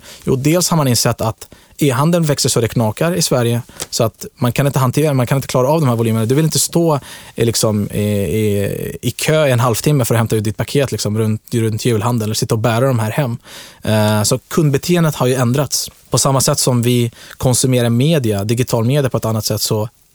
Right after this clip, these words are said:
beter vi oss online också på ett annat sätt. En customer journey är inte bara att du går in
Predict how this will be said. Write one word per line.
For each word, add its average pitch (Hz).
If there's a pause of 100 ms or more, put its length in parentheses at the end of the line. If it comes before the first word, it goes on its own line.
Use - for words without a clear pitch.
(140)
beter 131
vi 143
oss 120
online 110 (220)
också -
på -
ett 123
annat 110
sätt. - (360)
En 120
customer 131
journey 147
är 123
inte 123
bara 120
att 110
du 117
går 117
in 110